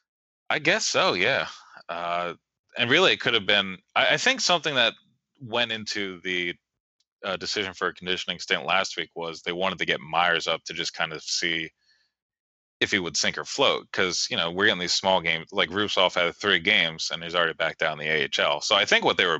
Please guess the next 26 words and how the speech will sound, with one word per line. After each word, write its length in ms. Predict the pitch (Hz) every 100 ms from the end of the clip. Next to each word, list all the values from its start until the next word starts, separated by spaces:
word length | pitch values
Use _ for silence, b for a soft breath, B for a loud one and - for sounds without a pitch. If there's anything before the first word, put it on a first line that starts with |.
| -
banking 400 | 110 180 85 73
on 260 | 73 73 - _ _ _ _ _ _
was 360 | - 90 85 - _ - 107
Myers 500 | 107 98 101 95 -
would 100 | 87
get 160 | 92
enough 300 | 85 90 85
games 380 | - 90 87 -
in 60 | 80
two 200 | - 95
weeks 500 | 80 98 78 - - -
that 200 | 78 78
before 400 | 90 - - 87
you 180 | 82 85
had 320 | 78 82 78 -
to 260 | 85 80 78 _ _ _
put 160 | - 87 85 85 -
Marin 340 | 107 92 92
through 160 | 87 82
waivers, 480 | 82 98 82 82 -
you 60 |
would 100 | 80
call 200 | - 87
him 80 | 78
back 240 | 73 69 -
up. 180 | 69